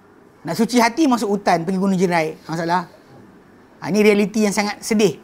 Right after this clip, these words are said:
pada masyarakat Islam kita. Banyak yang ter-, terpesong dengan sebab ini saja. Sebab tak faham tentang ni. Benda, benda macam ni, tengok. Pada sudut nak buang air pun Islam tekankan. Okey, baik.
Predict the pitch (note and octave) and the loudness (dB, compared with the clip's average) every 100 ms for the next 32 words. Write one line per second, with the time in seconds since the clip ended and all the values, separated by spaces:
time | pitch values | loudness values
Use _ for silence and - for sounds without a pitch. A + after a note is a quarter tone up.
0 | - - F3 F#3+ F#3 G3 G3+ F#3+ A3+ G3+ | -20 -6 -4 -2 -2 -4 -4 -6 -2 0
1 | F#3+ F#3 D#4 - - - _ E3+ A3 E3 | 0 -2 -2 -2 -18 -20 _ 0 0 2
2 | G3 A3 - - A#3 G#3 G3 - G3+ A#3 | 0 0 -6 -2 0 0 0 -4 2 2
3 | A3+ C4 G3+ G#3+ G#3+ G3+ G3 D#3 D3+ D#3 | 4 2 2 -2 -2 -2 -2 -2 -4 -8
4 | - - - - - F3+ F#3 E3+ G#3 G#3+ | -14 -18 -18 -18 -8 -6 -4 0 2 2
5 | G3+ F3 F#3 G3 B3+ F#3+ D#3+ G#3 C#4 B3 | 0 -2 -4 0 0 0 -4 0 0 2
6 | A#3 D#4 E4 F4+ E4+ E4 D#4+ G#3+ - - | 2 2 4 4 4 2 2 0 -2 -20
7 | - - C4+ C#4+ - D4+ D4 - A3 B3 | -8 -2 2 2 2 2 2 -2 -2 -2
8 | - A3 C#4+ C#4 D4+ F#4 D#4+ A#3+ B3+ A#3 | 0 2 2 4 4 6 4 2 -2 -4
9 | G#3+ F3+ A#3 F#4+ - _ - - - F3+ | -6 -2 -4 -4 -20 _ -20 -20 -14 -10
10 | G3 D#3+ D#3+ D#3 - - - _ _ _ | -6 -6 -8 -10 -14 -20 -20 _ _ _
11 | _ B3 F4+ G#3+ E3 | _ -2 -2 -4 -6